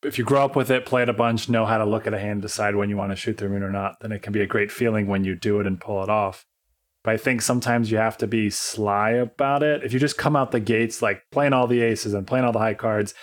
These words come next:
and just taking every trick, then I think people are gonna say, "Oh, you're trying to shoot the moon and take all the points." And someone might early make sure they grab a heart or something. So I, I think that's what's really interesting about the game too, is you can't just go right out the gate trying to get it all. You have to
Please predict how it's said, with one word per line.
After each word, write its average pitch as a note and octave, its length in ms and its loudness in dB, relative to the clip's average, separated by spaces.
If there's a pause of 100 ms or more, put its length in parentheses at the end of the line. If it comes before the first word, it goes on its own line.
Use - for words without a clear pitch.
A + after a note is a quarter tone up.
(180)
and A#2 60 0
just A2 140 0
taking B2+ 200 2
every A2+ 120 2
trick, A#2+ 260 0
then A2 100 0
I G#2 60 2
think A2+ 160 0
people A#2 160 0
are A2 40 4
gonna G#2+ 120 2
say, A#2 180 2
"Oh, B2 120 4
you're A2 160 2
trying G#2+ 380 0
to G2 260 0 (140)
shoot - 260 -2
the G#2 60 -4
moon G#2 200 2
and F#2 100 -4
take G#2 220 -2
all G2+ 100 -2
the G2 60 -4
points." A#2 500 -2 (380)
And G#2+ 180 0
someone A2+ 280 2
might G2+ 280 2
early A2 540 2
make G2+ 240 0
sure G#2+ 160 -4
they G2 140 -2
grab G2+ 260 0
a F#2+ 60 0
heart G#2+ 280 -2
or C3 80 0
something. F3 520 -2 (760)
So B2+ 220 0
I, B2 140 2 (100)
I C3 120 0
think D3 240 -2
that's C3+ 240 2
what's C3 160 -2
really A#2 140 4
interesting G#2 220 -2
about G#2 100 2
the A2 60 -4
game G2+ 240 0
too, F#2+ 500 0 (100)
is A2+ 160 0
you A2+ 80 0
can't C3 420 -2
just A#2 300 0 (400)
go B2 240 4
right A2 180 2
out G#2+ 180 2
the G#2 80 -4
gate A2 300 0
trying G2+ 240 -2
to G2 80 -2
get A#2+ 140 2
it G#2+ 100 2
all. F#2+ 140 2
You G#2+ 140 0
have A2+ 260 0
to G2 180 -4